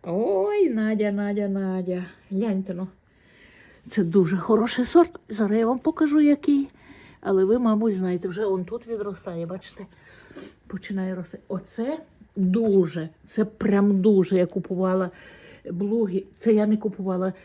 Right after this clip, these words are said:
Я купувала інші сорти у пані Наталії Олександрової. І це вона мені подарувала. Blue Gigant. Це супер сорт. Прямо супер.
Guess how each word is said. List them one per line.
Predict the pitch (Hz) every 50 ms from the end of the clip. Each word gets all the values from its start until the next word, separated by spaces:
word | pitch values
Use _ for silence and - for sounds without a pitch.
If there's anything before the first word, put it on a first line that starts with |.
| - - - -
Я | 202 202 180 214 247 262 254
купувала | 233 - - 196 - - 214 208 202 214 214 214 202 185 175 180 175 185 - _ _ _ _ _ _ _ _ _
інші | 254 262 240 220 - - 233 214
сорти | - - 214 202 185 - - - 190 175 190 - - -
у | - 214 202 196 185 180 175 180 175 175 175
пані | 170 - - 214 196 190 190 185 190
Наталії | 196 196 190 190 185 180 180 180 190 208 240 285 370 381 - _ _ _ _ _ _ _ _ _ _ _ _ _ _ _ _ _ _ _ _ _ _ _ _ _ _ _ _ _ _ _ _ _ _ -
Олександрової. | 214 208 202 196 202 - - 190 185 180 180 196 196 208 220 220 226 214
І | - 208 190
це | - - - 214 208
вона | 196 202 196 190 190 190
мені | 190 190 190 190 196 214
подарувала. | 214 - 202 190 180 185 185 180 180 170 175 175 185 202 220 202 160 - - - - - - - _ -
Blue | 180 190 190 202 196 170 175
Gigant. | 185 185 185 175 180 170 151 -
Це | - - - 185
супер | - - - - - 226 190 - 185 180 165 -
сорт. | - - 180 160 156 - - - -
Прямо | - 185 185 180 180 185 180
супер. | - - 180 - 170 170